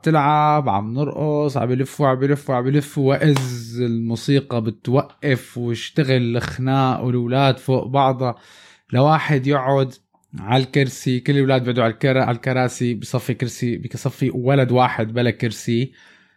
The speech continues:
طبعًا هذا الولد بيطلع هو خسران، لأنه ليش؟ لأنه ما قدر ياخد شي. منشيل كرسي بيخسر الولد، منرد منعيد الكرة، كمان منلعب لعبة الكراسي مرة تانية لحتى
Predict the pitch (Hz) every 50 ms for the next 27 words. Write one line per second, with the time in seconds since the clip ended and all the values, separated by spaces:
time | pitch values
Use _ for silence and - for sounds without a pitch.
0 | _ _ - 104 101 104 104 101 107 104 101 107 107 110 107 110 107 107 104 113
1 | - 131 110 98 107 110 113 110 - 123 - - - 123 120 123 123 120 107 107
2 | - 123 123 117 113 110 110 123 135 143 143 135 135 135 135 - - - - _
3 | _ _ _ _ _ _ _ _ _ _ _ - 107 - 117 117 113 110 120 131
4 | 131 - 135 117 117 120 120 120 123 117 _ _ _ _ - - 110 113 110 110
5 | 110 110 - - 113 107 104 113 113 - _ _ _ _ _ _ _ - - -
6 | - 156 143 110 92 87 - _ _ _ _ _ _ _ _ _ _ _ _ _
7 | - 104 104 104 104 98 - - 131 131 127 127 - 135 123 113 - - - 123
8 | 120 120 113 113 117 110 - - - 123 113 113 110 110 113 113 113 107 101 104
9 | 101 110 117 123 131 123 123 120 127 120 110 107 - - 123 117 110 110 113 113
10 | 113 117 _ _ _ _ _ _ _ _ _ - 113 110 120 123 127 127 123 127
11 | 127 127 113 113 113 113 110 113 - _ _ _ _ - 110 117 113 113 117 113
12 | 110 - - - 113 113 117 113 - - 117 110 110 110 113 107 - - 117 113
13 | 110 110 110 110 110 110 - _ _ _ _ _ _ _ _ - 104 98 - -
14 | 117 113 - _ - 117 110 110 113